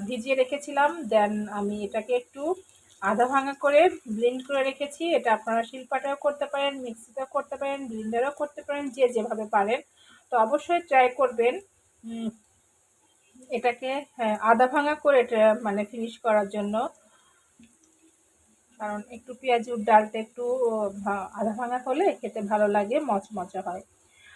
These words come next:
তো যাই হোক, আমার রেসিপি অবশ্য পেঁয়াজুর একটা already আমার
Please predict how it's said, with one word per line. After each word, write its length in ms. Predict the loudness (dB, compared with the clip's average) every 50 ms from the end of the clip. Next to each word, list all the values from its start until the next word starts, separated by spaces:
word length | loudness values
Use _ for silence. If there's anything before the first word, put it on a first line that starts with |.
| -20 _ _
তো 260 | 4 6 6 6 6
যাই 240 | 6 4 4 4 4
হোক, 240 | 4 0 -2 0 0
আমার 340 | 0 2 2 2 2 2 2
রেসিপি 360 | 2 -2 -2 -6 -6 0 0
অবশ্য 340 | 2 2 2 -2 0 -2 -2
পেঁয়াজুর 400 | 2 6 6 6 6 4 4 4
একটা 280 | 4 2 2 2 4 4 4 6 6 4
already 340 | 4 4 2 -2 -2 -2 -2
আমার 260 | -2 -2 -2 -4 -4